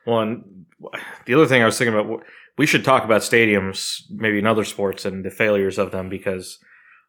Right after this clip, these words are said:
uh, the weird phenomenon, uh, that I noticed, and yeah, let's save it for N F L. Um, but yeah, remind me if I forget. I wanna talk about the N F L stadiums.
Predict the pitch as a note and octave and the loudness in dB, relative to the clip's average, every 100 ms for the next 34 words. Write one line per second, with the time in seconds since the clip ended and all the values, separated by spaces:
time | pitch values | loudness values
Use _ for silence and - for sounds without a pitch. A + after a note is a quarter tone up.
0 | - F#2+ F#2 - _ _ _ - C#3+ G3+ | -6 -2 -2 -6 _ _ _ -4 4 4
1 | G3 E3+ G3+ A#2+ A2+ B2 - A2+ A2+ A2+ | 6 4 6 6 4 0 -10 -6 -4 -2
2 | A2+ G#2+ G#2 A2+ C3 - G2+ G#2 G2+ C#3 | 0 2 2 0 0 -6 -8 -10 -4 0
3 | G#2 G#2+ - C#3+ B2 C3 A#2 G#2+ G#2+ G2+ | 2 0 2 2 4 4 4 4 2 0
4 | - - - _ _ _ _ - G2 F#2+ | -2 -20 -20 _ _ _ _ -12 -8 -6
5 | F#2 F#2+ G#2 F#2 F#2 _ G#2+ A2+ A2 G2+ | -6 -6 -6 -6 -10 _ -4 0 0 -2
6 | F#2+ G2+ - F#2+ F#2+ - - - F#2+ F#2+ | -4 -6 -6 -4 -4 -4 -18 -18 -14 -10
7 | G2 G2 F#2+ G2 F#2+ F#2+ - G2 F#2+ F#2 | -8 -8 -6 -6 -6 -8 -6 -6 -6 -10
8 | F#2+ - | -14 -16